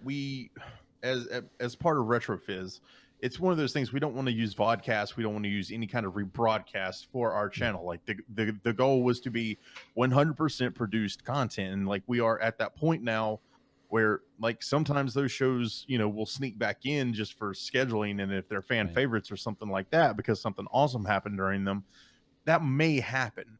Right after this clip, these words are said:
Speaker 1: Otherwise, like, no, it's like almost everything on there is just strictly produced content for that channel,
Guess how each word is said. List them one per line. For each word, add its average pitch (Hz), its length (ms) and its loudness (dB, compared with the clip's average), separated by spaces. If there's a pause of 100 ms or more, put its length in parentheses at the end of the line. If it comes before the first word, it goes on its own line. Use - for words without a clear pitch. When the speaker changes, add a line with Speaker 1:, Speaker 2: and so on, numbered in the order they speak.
(440)
Speaker 1:
Otherwise, 127 800 2
like, 110 300 -2 (200)
no, 139 380 4
it's 104 220 -2
like 117 180 -2
almost 127 260 0
everything 110 300 -2
on 131 180 2
there 104 220 2
is 101 140 0
just 104 240 -2
strictly - 360 -2
produced 104 360 -6
content 117 440 -2
for 113 220 0
that 101 220 0
channel, 139 480 2